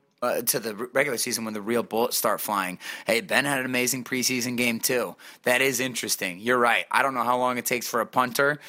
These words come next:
uh, to really acclimate that way. Daniel Sepulveda, the only other one that the Steelers drafted in our lifetime, he was awesome his rookie year. Hopefully Harvin gets the hang of it.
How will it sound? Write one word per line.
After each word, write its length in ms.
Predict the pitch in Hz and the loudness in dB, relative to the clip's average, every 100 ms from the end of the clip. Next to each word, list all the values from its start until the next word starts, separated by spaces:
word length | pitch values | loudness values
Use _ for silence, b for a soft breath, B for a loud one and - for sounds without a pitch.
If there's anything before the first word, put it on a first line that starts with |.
| B B B | B B B
uh, 380 | 98 104 101 104 | 0 2 2 0
to 140 | - | 0
really 280 | 117 120 113 | 2 4 4
acclimate 440 | 120 - 147 143 | 4 2 -2 0
that 220 | 151 143 139 | 2 2 2
way. 220 | 143 165 | 0 0
Daniel 360 | 135 127 127 | 0 0 0
Sepulveda, 680 | 120 113 - 143 131 143 151 | -2 -2 0 0 2 4 4
the 80 | 135 | 2
only 160 | 131 131 | 0 0
other 160 | 127 | 0
one 160 | 127 127 | 0 -2
that 120 | 117 | -2
the 60 | 113 | -2
Steelers 400 | - 131 120 110 | -2 -2 -4 0
drafted 460 | 123 135 - 135 | 4 4 2 -2
in 60 | 131 | -2
our 120 | 127 | 0
lifetime, 440 | 123 143 147 143 | 0 0 0 0
he 100 | 131 | 0
was 100 | 110 | 0
awesome 320 | 117 127 127 143 | 2 4 2 0
his 140 | 131 | -2
rookie 220 | 143 147 | -2 2
year. 280 | 143 147 151 B B | 4 4 2 B B
Hopefully 340 | - 151 156 139 | 0 0 2 4
Harvin 360 | 127 123 123 | 4 2 0
gets 160 | 120 117 | -6 -4
the 80 | 110 | -2
hang 240 | 107 107 | -2 -2
of 100 | 98 | -2
it. 220 | 101 95 | -4 -4